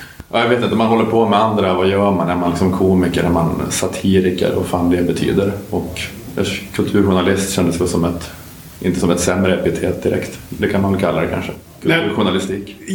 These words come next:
Speaker 2: Ja, eller vad, vad jag brukar kalla, vad jag säger, tykonom är väl tyckare, fast det, det låter, det låter så
Speaker 1: Ja.
Speaker 2: nedvärderande, men
Speaker 1: Ja, men det är det precis, men man tycker ju, man vill ju hellre kanske vara, att jag håller inte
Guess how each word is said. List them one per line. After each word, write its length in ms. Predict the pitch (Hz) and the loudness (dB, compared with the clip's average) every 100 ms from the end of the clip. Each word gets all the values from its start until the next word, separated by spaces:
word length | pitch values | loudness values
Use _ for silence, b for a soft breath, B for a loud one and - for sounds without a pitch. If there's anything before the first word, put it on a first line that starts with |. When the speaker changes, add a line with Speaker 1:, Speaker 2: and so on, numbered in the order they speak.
| 160 | -4
Speaker 2:
Ja, 420 | 156 180 185 185 185 | -2 0 4 4 4
eller 140 | 170 | 2
vad, 180 | 165 160 | 4 4
vad 160 | 151 151 | 4 4
jag 160 | 147 | 4
brukar 220 | 143 151 147 | 2 0 0
kalla, 240 | 151 147 156 | 0 0 0
vad 160 | 147 | 2
jag 160 | 143 147 | 2 2
säger, 360 | 151 139 135 | 0 0 0
tykonom 800 | 131 156 - 139 135 160 127 117 | -2 -6 -4 -2 2 4 2 -2
är 300 | 131 135 127 | -4 -4 -4
väl 300 | 127 127 127 127 - - | -4 -2 -2 -4 -8 -2
tyckare, 560 | 165 165 - 160 160 - | 0 0 0 0 0 -2
fast 240 | 143 131 - - | -6 -8 -8 -4
det, 100 | 151 143 | -4 -2
det 60 | 151 | 0
låter, 360 | 147 143 151 131 143 | 2 2 0 -2 -2
det 80 | |
låter 220 | 143 143 131 | -2 0 2
så 80 | |
Speaker 1:
Ja. 280 | 135 135 131 131 | 2 4 4 4
Speaker 2:
nedvärderande, 400 | 156 156 139 127 | 4 4 2 0
men 120 | 131 135 | 0 2
Speaker 1:
Ja, 200 | 139 143 | 2 2
men 100 | 139 | 2
det 60 | 135 | 2
är 40 | |
det 100 | 127 | 0
precis, 260 | 120 131 120 | 0 0 0
men 140 | 120 | 0
man 240 | 120 120 127 | 0 0 0
tycker 240 | 120 127 | 0 2
ju, 60 | 117 | 2
man 140 | 117 | 2
vill 120 | 117 | 2
ju 100 | 113 | 2
hellre 300 | 117 120 117 104 | 4 4 2 2
kanske 240 | 98 101 | 0 0
vara, 280 | 92 92 90 92 92 90 | 2 2 2 2 2 0
att 240 | 92 82 - 90 | 0 -4 -6 -4
jag 120 | 98 | -2
håller 200 | 98 92 | 0 0
inte 160 | 85 | -2